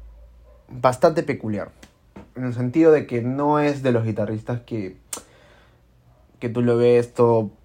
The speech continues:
todo un, un rockstar, no, al contrario, el tipo es científico y, pues, creó su propia guitarra. Eh, bueno, construyó su propia guitarra, que es el término más adecuado, junto con su padre, ¿sí?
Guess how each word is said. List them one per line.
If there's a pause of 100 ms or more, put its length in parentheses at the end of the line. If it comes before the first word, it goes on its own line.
(500)
todo
un, (240)
un
rockstar, (180)
no, (100)
al
contrario,
el
tipo
es
científico (180)
y,
pues,
creó
su
propia
guitarra. (880)
Eh,
bueno,
construyó
su
propia
guitarra,
que
es
el
término
más
adecuado, (220)
junto
con
su
padre, (960)
¿sí?